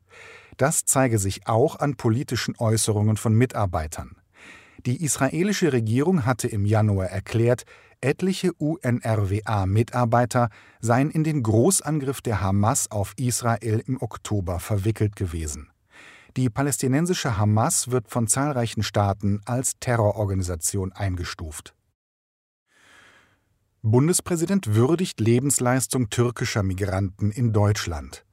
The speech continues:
Zum Auftakt seines Besuchs in der Türkei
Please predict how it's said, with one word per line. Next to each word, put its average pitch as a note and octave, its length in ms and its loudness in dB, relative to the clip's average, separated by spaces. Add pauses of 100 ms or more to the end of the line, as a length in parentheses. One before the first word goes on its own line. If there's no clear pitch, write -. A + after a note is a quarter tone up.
(880)
Zum - 200 0
Auftakt F#3 440 -2
seines C#3 300 2
Besuchs A2+ 500 0
in C3+ 120 -4
der A2+ 160 0
Türkei A#2+ 600 0